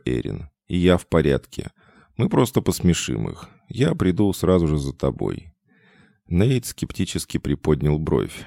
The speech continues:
но не сопротивлялся, когда два гвардейца, взяв его под руки, повели по залу. «Он крепкий парень, и с ним все будет хорошо». Эрин старалась не думать о Хайнрихе, не вспоминать о том,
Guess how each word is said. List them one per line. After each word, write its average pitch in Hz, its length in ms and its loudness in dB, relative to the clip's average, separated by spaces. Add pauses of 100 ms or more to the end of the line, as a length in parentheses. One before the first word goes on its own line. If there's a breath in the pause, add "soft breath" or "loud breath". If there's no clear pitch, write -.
но 107 200 -2
не 135 80 0
сопротивлялся, 110 1000 0
когда 69 260 -4
два 69 180 0
гвардейца, 85 840 -2
взяв 73 320 -2
его 69 200 -2
под 101 260 2
руки, 87 320 0
повели 71 440 0
по 78 180 -2
залу. 50 520 -4 (560)
«Он 110 220 0
крепкий - 440 -2
парень, 50 500 -4
и - 120 -4
с - 160 -6
ним 107 340 2
все - 220 -2
будет 80 280 -2
хорошо». - 640 -6 (760 soft breath)
Эрин 117 380 0
старалась 92 580 0
не 85 120 2
думать 82 360 0
о 58 60 -4
Хайнрихе, 50 760 -4 (180)
не 82 120 0
вспоминать 95 680 0
о - 60 -2
том, 85 340 0